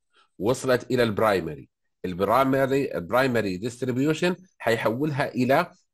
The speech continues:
مية وعشرة، طبعًا فيها ترانسفورمر، حيحف-، حيحولها من مية وعشرة، لذلك نحن سوينا محطة خفض الجهد،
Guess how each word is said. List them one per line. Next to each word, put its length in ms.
مية 260
وعشرة، 520
طبعًا 280
فيها 200
ترانسفورمر، 680
حيحف-، 440
حيحولها 560
من 160
مية 140
وعشرة، 440
لذلك 420
نحن 200
سوينا 320
محطة 400
خفض 420
الجهد، 360